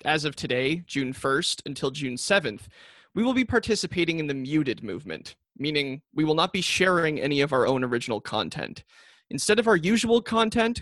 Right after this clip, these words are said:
we will be using this space to share resources that are available for anyone looking to learn how to actively participate as an ally,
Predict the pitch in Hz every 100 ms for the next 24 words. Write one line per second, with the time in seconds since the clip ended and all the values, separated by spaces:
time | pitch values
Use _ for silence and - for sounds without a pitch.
0 | - 185 185 175 170 190 214 190 185 -
1 | 156 156 - 131 139 135 131 151 143 104
2 | - - 135 101 98 127 131 139 135 139
3 | - - 147 170 180 185 151 151 143 143
4 | 117 135 139 160 143 131 - 143 - 143
5 | 139 - 120 131 - - 117 101 - -
6 | 143 165 202